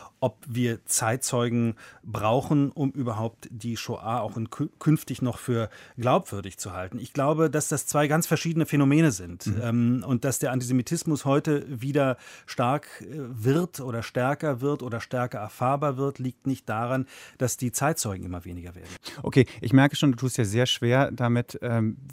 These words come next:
Speaker 2: den, die wiederkehrenden Stereotypen, auch wieder aufflammenden Judenhass mit einer verblassenen Erinnerungskultur zusammenbringen.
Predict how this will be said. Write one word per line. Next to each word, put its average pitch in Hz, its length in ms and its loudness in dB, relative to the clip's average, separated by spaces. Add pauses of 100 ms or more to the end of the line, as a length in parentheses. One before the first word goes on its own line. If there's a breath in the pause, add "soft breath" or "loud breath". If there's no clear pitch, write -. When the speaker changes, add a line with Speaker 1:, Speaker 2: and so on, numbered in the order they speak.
(160)
Speaker 2:
den, 110 440 2 (180)
die 110 120 -2 (240)
wiederkehrenden 131 720 4
Stereotypen, 117 800 -2
auch 101 240 -2
wieder 107 180 0
aufflammenden 107 440 -2
Judenhass 120 480 -2
mit 113 180 0
einer 107 220 -2
verblassenen 110 500 0
Erinnerungskultur 120 720 -2
zusammenbringen. 123 520 0